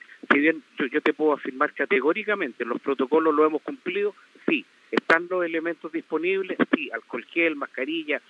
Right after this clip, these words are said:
capacitación a los profesores. Eh, incluso hemos ido mucho más allá de lo que se nos pide.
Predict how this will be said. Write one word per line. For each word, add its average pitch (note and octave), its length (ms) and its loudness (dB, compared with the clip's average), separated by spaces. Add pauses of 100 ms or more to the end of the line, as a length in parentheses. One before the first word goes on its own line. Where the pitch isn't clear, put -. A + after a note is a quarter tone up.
(180)
capacitación - 800 0
a D#3+ 60 -4
los C#3+ 100 -8
profesores. C#3+ 640 -6 (340)
Eh, B2+ 220 -4
incluso D#3+ 580 4
hemos C#3 260 2
ido C#3+ 160 2
mucho G3 300 -2
más F3+ 200 4
allá E3 180 0
de E3 100 0
lo D3+ 120 -6
que - 120 -8
se D3 100 -6
nos B2+ 120 -4
pide. B3+ 320 -2